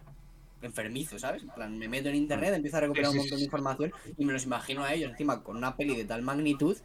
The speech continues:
Speaker 1: y debe ser, o sea
Speaker 2: Mm, mm.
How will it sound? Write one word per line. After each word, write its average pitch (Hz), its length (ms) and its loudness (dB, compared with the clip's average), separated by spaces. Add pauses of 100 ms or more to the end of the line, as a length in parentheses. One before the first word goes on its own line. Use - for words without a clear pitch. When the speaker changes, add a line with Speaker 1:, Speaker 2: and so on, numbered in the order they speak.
(300)
Speaker 1:
y 107 100 -2
debe 110 200 2
ser, 127 300 -2
o - 40 -18
sea 104 540 0 (240)
Speaker 2:
Mm, 113 220 -2 (400)
mm. 90 240 -6